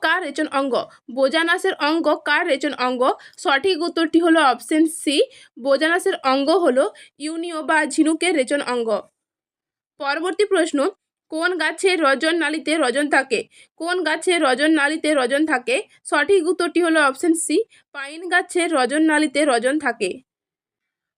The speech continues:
পরবর্তী প্রশ্ন, কোন জাতীয় ক্ষতিকারক অপ্রয়োজনীয় পদার্থকে রেচন পদার্থ বলে? কোন জাতীয় ক্ষতিকারক অপ্রয়োজনীয় পদার্থকে রেচন পদার্থ বলে? সঠিক উত্তরটি হলো অপশন এ,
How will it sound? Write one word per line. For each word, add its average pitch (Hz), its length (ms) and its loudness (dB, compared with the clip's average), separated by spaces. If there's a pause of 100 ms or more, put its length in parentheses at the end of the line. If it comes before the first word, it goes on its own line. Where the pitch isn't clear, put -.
পরবর্তী 302 460 -2
প্রশ্ন, 370 340 2 (420)
কোন 339 240 0
জাতীয় 311 400 0
ক্ষতিকারক 339 640 0 (100)
অপ্রয়োজনীয় 311 720 2
পদার্থকে 339 680 0
রেচন 311 280 2
পদার্থ 262 320 0 (160)
বলে? 233 180 -2 (340)
কোন 339 260 -8
জাতীয় 320 500 0
ক্ষতিকারক 330 640 0 (180)
অপ্রয়োজনীয় 302 600 0
পদার্থকে 330 600 -2 (320)
রেচন 277 320 -2
পদার্থ 285 380 0
বলে? 240 320 0 (260)
সঠিক 349 420 2
উত্তরটি 330 380 -2
হলো 339 240 4
অপশন 302 380 0 (260)
এ, - 20 4